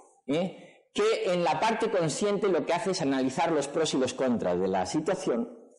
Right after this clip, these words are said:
y eso se lo manda a Ahankara, que es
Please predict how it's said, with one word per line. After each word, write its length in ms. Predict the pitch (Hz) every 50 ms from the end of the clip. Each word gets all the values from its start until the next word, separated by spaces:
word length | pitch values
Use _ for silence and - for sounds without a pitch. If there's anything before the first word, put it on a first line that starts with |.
| _ - _ _ _ _ _ _ _ _ _ _ _ _ _
y 380 | - 208 233 269 262 262 - - -
eso 220 | 226 214 - 240
se 120 | 233 - 208
lo 120 | 175 165
manda 360 | 170 170 - 185 190 202 196
a 220 | 147 - 156 160 151
Ahankara, 680 | - - 147 147 139 143 131 - 196 185 160 139 120 -
que 200 | 180 185 196 214
es 240 | 220 - - -